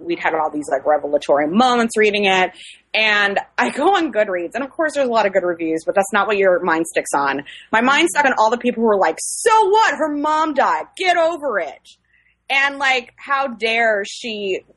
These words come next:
you know, her life fall into disrepair because she lost her mother and it was hard on her. And it made me so furious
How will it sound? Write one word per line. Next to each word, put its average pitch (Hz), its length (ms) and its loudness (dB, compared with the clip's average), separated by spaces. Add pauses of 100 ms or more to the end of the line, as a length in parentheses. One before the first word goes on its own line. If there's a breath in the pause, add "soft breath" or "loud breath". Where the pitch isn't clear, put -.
(220)
you 240 120 2
know, 180 280 4
her 226 200 2
life 190 300 0 (120)
fall 190 300 4
into 190 260 -2
disrepair 175 1120 0 (100)
because 190 720 0
she - 180 -4
lost 175 380 2
her 202 80 -2
mother 170 340 4
and 165 120 2
it 120 80 -6
was 160 100 -6 (100)
hard 160 220 2
on 135 220 2
her. - 280 -4 (720 loud breath)
And 226 500 2 (320)
it 247 160 4
made 269 180 0
me 262 160 -6
so 233 600 -2 (100)
furious 165 560 0